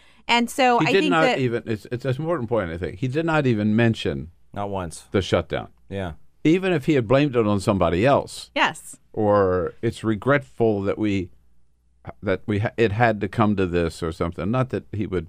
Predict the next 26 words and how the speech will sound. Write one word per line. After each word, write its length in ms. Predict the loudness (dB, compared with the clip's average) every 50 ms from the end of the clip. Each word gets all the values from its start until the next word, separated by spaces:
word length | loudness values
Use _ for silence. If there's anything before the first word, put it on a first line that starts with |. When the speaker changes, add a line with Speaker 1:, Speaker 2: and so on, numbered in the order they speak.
| -14 -16 -6
Speaker 2:
take 220 | -6 -6 -6 -6
the 100 | -12 -18 -20 _ -20 _ -20 -20 _ _ _ _ -20 _ -20 _ -12
blame 280 | -6 -4 -2 -2 -2
for 180 | -2 -4 -4 -2
all 120 | -2 -2
the 100 | -4 -4
others 180 | -6 -6 -8 -10
privately, 520 | _ -2 -2 0 0 -2 -6 -10 -12 -14 -14 _ _ -4
but 100 | -2 0 0
he 60 | 0
did 220 | 0 -2 -4 -2
not 260 | 0 0 0 0 0
even 380 | -2 -4 -2 -2 -2 0 0 2
mention 460 | 2 2 2 0 -2 -6 -6 -6 -8 -10 -16 _ _ -10
the 80 | -10 -8
fact 320 | -2 0 0 0 0 -2
that 160 | -4 -6 -6 -6 -10 -20 -20 -20 -20 -20 -8 -4
he 220 | -2 -2 -2 -4 -8 -16 -18 -4
could 160 | -4 -4 -2 -2
only 260 | -4 -4 -2 -2 -2
speak 380 | -4 -4 -8 -4 -4 -4 -2 -2
because 380 | -6 -8 -2 0 0 0 0
this 220 | -2 -4 -4 -2 -2
was 200 | -4 -4 -2 -2
a 160 | -4 -4 -4 -8 -14 -20 _ _ -20 -20 -20 _ _ _ _ -2
brief 320 | 0 2 2 2 0 -6